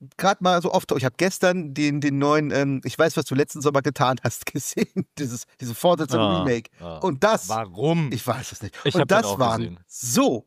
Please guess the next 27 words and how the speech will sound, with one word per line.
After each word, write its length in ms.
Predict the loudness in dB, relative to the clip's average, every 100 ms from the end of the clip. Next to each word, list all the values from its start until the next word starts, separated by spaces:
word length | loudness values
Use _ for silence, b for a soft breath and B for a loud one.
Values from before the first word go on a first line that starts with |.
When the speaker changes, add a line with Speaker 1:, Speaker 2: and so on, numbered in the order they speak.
| _
Speaker 1:
so 400 | -12 -2 0 2
schlimme 360 | 0 -2 -2 -4
Figuren 520 | -6 -2 0 0 2
da. 260 | 2 2 -2 B B B 0
Da 180 | 2 2
hoffst 280 | 0 -2
du, 160 | -2 -2 -4
können 180 | -2 2
die 80 | 2
nicht 160 | 2 2
alle 140 | 0
gleich 360 | 0 0 0 0
sterben? 300 | 0 2 2
Dann 60 | -2
ist 120 | -4
der 80 | -2
Film 140 | 0
nach 120 | -2
zehn 300 | -4 -2 0
Minuten 240 | 0 -4 -2
vorbei. 460 | 0 4 4 4 -4 B B
Das 220 | -2 0
wäre 180 | 2 4
eine 140 | 4 4
Erlösung 400 | 4 2 0 -2
gewesen. 320 | -2 -4 -2
So, 140 | -4